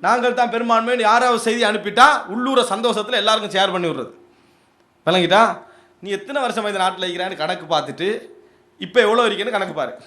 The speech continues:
இன்னும் ஐம்பது வருஷத்துல நீ எவ்வளவு இருக்க சான்ஸ் இருக்குன்னு கணக்கு பாரு. ஒவ்வொருத்தரும் பத்து புள்ள பெத்தாலும் சரி. ஆனா, அந்த கணக்கு உலகம் ஃபுல்லா என்ன செய்யறது? பரத்தி விடுறது. முதல் பிரச்சனை. இரண்டாவது, இதனால் என்ன நடக்கிறது? புள்ளிவிவரம் தெரியாத மக்கள் மத்த நினைப்பாங்க,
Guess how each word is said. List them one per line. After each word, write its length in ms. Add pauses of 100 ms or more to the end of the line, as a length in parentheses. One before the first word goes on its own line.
(800)
இன்னும் 220
ஐம்பது 460
வருஷத்துல 240
நீ 80
எவ்வளவு 300
இருக்க 240
சான்ஸ் 340
இருக்குன்னு 260
கணக்கு 260
பாரு. 260
ஒவ்வொருத்தரும் 400
பத்து 240
புள்ள 120
பெத்தாலும் 360
சரி. 180 (1400)
ஆனா, 460
அந்த 200
கணக்கு 300
உலகம் 240
ஃபுல்லா 220
என்ன 120
செய்யறது? 500
பரத்தி 260
விடுறது. 260 (400)
முதல் 280
பிரச்சனை. 360 (500)
இரண்டாவது, 600
இதனால் 260
என்ன 160
நடக்கிறது? 760 (160)
புள்ளிவிவரம் 380
தெரியாத 340
மக்கள் 300
மத்த 20
நினைப்பாங்க, 680